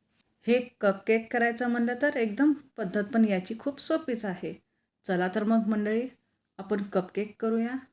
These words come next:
कपकेक हे आपण आपल्या कपमध्ये पण करू शकता, नाही मला तर असले सिलिकॉनचे मोल्डमध्ये करू शकता.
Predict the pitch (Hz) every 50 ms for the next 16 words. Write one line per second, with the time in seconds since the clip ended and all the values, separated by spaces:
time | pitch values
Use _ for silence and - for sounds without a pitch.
0 | _ _ _ _ _ _ _ _ _ _ _ - - 220 214 220 - 269 277 277
1 | 269 - 247 247 247 220 196 - 233 240 254 - - _ _ _ _ _ _ _
2 | - 202 196 - - 226 226 233 226 226 - 220 208 208 214 208 208 202 226 226
3 | 254 247 240 - 247 254 247 247 269 247 - - - 294 320 330 - _ _ _
4 | _ _ - 214 208 196 202 233 240 233 226 233 226 233 254 240 226 220 - -
5 | 254 254 269 262 - - 220 220 220 - 226 214 220 220 - 233 226 214 208 208
6 | 202 202 190 185 185 165 - - _ _ _ _ _ _ - - 254 254 262 269
7 | 262 269 233 220 - - 190 165